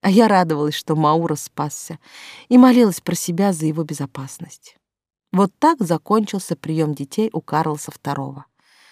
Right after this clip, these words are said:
Все они вернулись в свои покои в ожидании дальнейших распоряжений. Я и Лия спали в одной комнате. Мне не спалось.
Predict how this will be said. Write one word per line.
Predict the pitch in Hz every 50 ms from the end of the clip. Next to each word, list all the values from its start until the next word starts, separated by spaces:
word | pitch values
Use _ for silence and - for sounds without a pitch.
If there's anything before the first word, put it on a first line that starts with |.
| _ _ _ _ _ _
Все | - - 330 339
они | 269 226 185 156
вернулись | 165 160 151 160 165 160 151 151 143 -
в | - -
свои | - - 147 143 139
покои | 135 - 143 - - - 247 269 277 262 247 240 - _ _ -
в | 151 160
ожидании | 151 139 147 143 147 143 143 139 135 131
дальнейших | 131 131 127 127 131 139 180 214 220 - - 202 - -
распоряжений. | - - - - - 135 139 135 127 127 127 127 127 127 135 135 _ _ _ _ _ _ _ _ _ _ _ _ _ _ _
Я | 190 190 254 254 247
и | 254
Лия | 240 254 285 262 202
спали | - - - - 208 208 196
в | 156 147
одной | 139 156 170 175
комнате. | - - 135 139 143 147 147 - - - 151 _ _ _ _ _ _ _ _ _ _ _ _ _ _ _ _ _ _
Мне | - 214 233 233
не | 226 220
спалось. | - - - 220 214 190 147 120 117 - - -